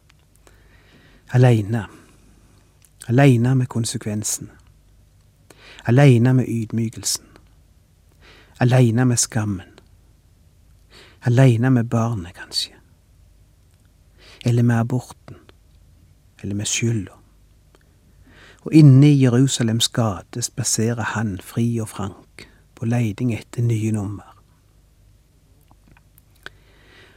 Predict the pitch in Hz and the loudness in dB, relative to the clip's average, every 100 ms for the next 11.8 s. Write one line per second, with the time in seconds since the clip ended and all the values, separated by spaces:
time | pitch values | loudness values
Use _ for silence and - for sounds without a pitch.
0 | _ _ - 139 123 139 139 - - - | _ _ 0 4 6 6 4 -2 -12 -6
1 | 131 165 - 101 - - - - _ _ | -4 -4 -6 -12 -16 -18 -20 -20 _ _
2 | _ _ _ _ _ _ - - - 95 | _ _ _ _ _ _ -20 -14 -8 -2
3 | 127 107 123 139 110 104 107 104 110 - | 0 0 2 0 0 -4 -6 -6 -8 -8
4 | 110 113 - - _ _ _ _ _ _ | -8 -8 -10 -16 _ _ _ _ _ _
5 | _ _ _ _ _ _ _ _ - 160 | _ _ _ _ _ _ _ _ 0 0
6 | 160 147 131 127 139 127 113 - 107 - | 2 0 0 0 0 0 -4 -6 -8 -6
7 | 110 104 113 - - 104 107 - 120 117 | -6 -6 -10 -12 -8 -6 -6 -6 -8 -6
8 | 117 123 120 - - - 110 - - 98 | -6 -6 -8 -14 -18 -12 -10 -8 -10 -10
9 | 85 - - _ _ _ - 123 101 - | -12 -18 -20 _ _ _ -6 -6 -6 -8
10 | 123 117 127 - 143 110 104 - 101 95 | -6 -6 -4 -2 -2 -2 -8 -10 -10 -10
11 | 90 85 82 - _ - - - | -10 -14 -16 -20 _ -16 -14 -16